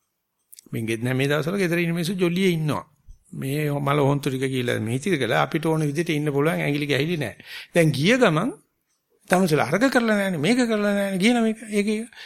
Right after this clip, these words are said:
ඉතින් පටන් ගන්නවා. ඉතින් අර මිනිස්සු හිතනවා අනේ මේ මල හොන්තු ටික තවත් තියලා තිබ්බනම් හොඳයි කියලා නිස්සන්වනේ. හරියට පින් සිද්ධ වෙනවා වැඩේට. නිස්සන්වනේ.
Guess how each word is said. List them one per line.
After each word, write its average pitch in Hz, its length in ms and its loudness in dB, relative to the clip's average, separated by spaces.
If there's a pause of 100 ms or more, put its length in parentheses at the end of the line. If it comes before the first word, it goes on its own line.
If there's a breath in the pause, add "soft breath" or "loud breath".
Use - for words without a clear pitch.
(140 loud breath)
ඉතින් 202 400 -4
පටන් - 280 -4
ගන්නවා. 160 300 -4
ඉතින් 185 160 -4
අර 165 120 0
මිනිස්සු 170 280 -4
හිතනවා 143 300 -4
අනේ 76 600 -4
මේ 67 220 -6
මල 69 300 -8 (520)
හොන්තු 151 380 -2
ටික 147 220 -6 (520 loud breath)
තවත් 156 440 -2
තියලා 180 260 0
තිබ්බනම් 151 380 -2
හොඳයි 135 280 -4
කියලා 135 240 -8
නිස්සන්වනේ. 101 580 -12 (1800)
හරියට 139 460 0
පින් 208 220 -2
සිද්ධ 180 200 -6
වෙනවා 156 200 -2
වැඩේට. 117 340 -8 (720)
නිස්සන්වනේ. 117 580 -6